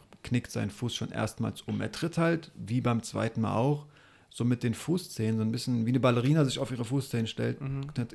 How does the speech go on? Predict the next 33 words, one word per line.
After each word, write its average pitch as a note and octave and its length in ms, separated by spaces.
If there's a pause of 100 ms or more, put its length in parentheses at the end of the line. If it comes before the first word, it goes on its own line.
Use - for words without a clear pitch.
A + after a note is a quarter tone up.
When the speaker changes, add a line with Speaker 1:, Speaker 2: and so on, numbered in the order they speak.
Speaker 1:
äh, A#2+ 160
tritt - 260
er A#2+ 100
auf B2 200
und A2+ 100
knickt D#3 320
nach A#2+ 160
vorne C3 640
weg. B2 280
Also G#2+ 180
er A#2+ 160
überspannt C3 640
seinen A2 220
ganzen G#2+ 320
Fuß. A#2 340
Also A2 100
es G#2 60
ist A2+ 40
nicht B2+ 100
so, A#2 60
dass A2+ 120
er A2+ 120
seitlich C#3 440
irgendwie C#3+ 240
wegknickt C#3 380
für C3+ 80
die B2+ 80
Zuhörer, C3 420
die A#2 80
das A#2 120
nicht B2 140
gesehen B2 260
haben, A#2+ 140